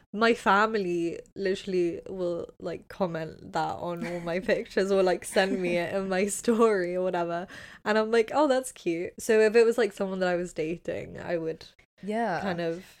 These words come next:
Speaker 1: be like, if they liked it and didn't say anything, I'd just be like, "Okay,
Speaker 2: That's, that's
Speaker 1: fine."
Speaker 2: my life. Uh,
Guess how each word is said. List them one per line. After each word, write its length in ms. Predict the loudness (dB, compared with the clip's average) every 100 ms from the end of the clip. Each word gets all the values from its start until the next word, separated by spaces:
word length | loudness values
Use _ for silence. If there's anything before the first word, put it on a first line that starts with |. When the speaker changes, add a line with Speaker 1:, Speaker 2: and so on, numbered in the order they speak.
| _
Speaker 1:
be 300 | -4 -2 -2
like, 240 | -4 -6 0
if 140 | 2
they 160 | 4 6
liked 360 | 6 4 2 -2
it 140 | 0
and 180 | 0 0
didn't 240 | -2 -2
say 160 | -6 -6
anything, 320 | -6 -8 -8
I'd 140 | -8 -10
just 140 | -10
be 60 | -8
like, 180 | -6 -6
"Okay, 400 | -8 -6 -4 -6 -8 -20 -6 6
Speaker 2:
That's, 320 | 6 6 -2 -6
that's 400 | 4 6 6 -2
Speaker 1:
fine." 80 | -2
Speaker 2:
my 140 | 0
life. 960 | 4 2 2 2 0 -2 -4 -2 0 6
Uh, 680 | 8 8 8 6 4 0 -4